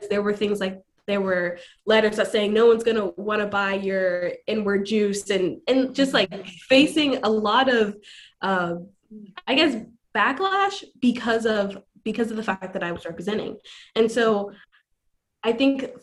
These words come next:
later on the line, I was faced with the choice of, okay, do I wanna continue representing myself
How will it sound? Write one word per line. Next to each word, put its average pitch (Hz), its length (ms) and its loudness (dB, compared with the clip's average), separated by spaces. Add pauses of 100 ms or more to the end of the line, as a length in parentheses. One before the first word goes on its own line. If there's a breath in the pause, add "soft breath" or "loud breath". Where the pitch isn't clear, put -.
(280)
later 240 280 4
on 233 120 0
the 208 140 -2
line, 240 400 2
I 190 120 -4
was 202 200 -4
faced 196 260 -6
with - 80 -14
the 196 80 -4
choice 190 260 -2
of, 196 100 -2
okay, 202 240 0
do 196 120 -2
I 190 60 4
wanna 190 280 -2
continue 226 520 -6
representing 190 580 -2
myself 180 520 -4